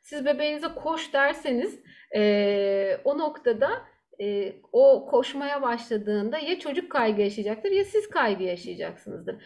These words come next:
Ama o minik minik adımlarla geldiğinde siz ona çok yakınsanız o da kendini güvende eder, hisseder. Siz de bebeğiniz için güven duygusu hissedersiniz. Aynı bunun gibi yani o güven duygunuza yakın olmak,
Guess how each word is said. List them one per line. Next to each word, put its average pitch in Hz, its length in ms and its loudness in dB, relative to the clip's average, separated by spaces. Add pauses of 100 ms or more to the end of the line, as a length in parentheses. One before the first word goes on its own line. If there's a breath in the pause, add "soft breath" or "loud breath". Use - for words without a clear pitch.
(180 soft breath)
Ama 330 160 -2
o 381 80 2
minik 370 320 2
minik 339 240 -4
adımlarla 302 500 -2
geldiğinde 262 340 0
siz 294 160 -16
ona 302 220 -4
çok 320 200 -12
yakınsanız 294 680 -2 (280)
o 370 120 -4
da 370 120 0
kendini 240 420 0
güvende 208 400 0
eder, 269 200 -4 (240)
hisseder. 247 500 -2
Siz 392 360 -4
de 254 140 4
bebeğiniz 254 480 2
için 381 200 -2 (340 soft breath)
güven 247 580 2
duygusu - 380 -4
hissedersiniz. - 720 -12 (340 soft breath)
Aynı 403 240 0
bunun 381 320 4
gibi 226 180 -2
yani 226 240 2
o 269 140 -2
güven 330 480 -2
duygunuza 262 520 -2
yakın 285 400 0
olmak, 175 600 0